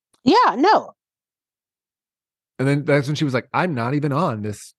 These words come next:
Speaker 2: epi-, I'm not even on <laughs> here."
Speaker 1: Yeah, I, <sighs> I,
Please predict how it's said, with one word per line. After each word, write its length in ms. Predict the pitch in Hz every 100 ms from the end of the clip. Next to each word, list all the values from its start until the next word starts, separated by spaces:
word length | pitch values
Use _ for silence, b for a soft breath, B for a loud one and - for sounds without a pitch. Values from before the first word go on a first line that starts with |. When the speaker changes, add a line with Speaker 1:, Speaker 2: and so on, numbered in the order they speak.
| -
Speaker 2:
epi-, 220 | 117 120 123
I'm 140 | 185
not 140 | 175 135
even 160 | 143
on 180 | 165 190
<laughs> 20 |
here." 1080 | 127 123 95 110 156 147 135 113 120 - 107 _ _ _ _ -
Speaker 1:
Yeah, 340 | 190 170 160 160
I, 240 | 226 285 - - -
<sighs> 220 | 170 165 B B B B B _ _ _ _ _ _ _ _ _ _ _ -
I, 160 | 214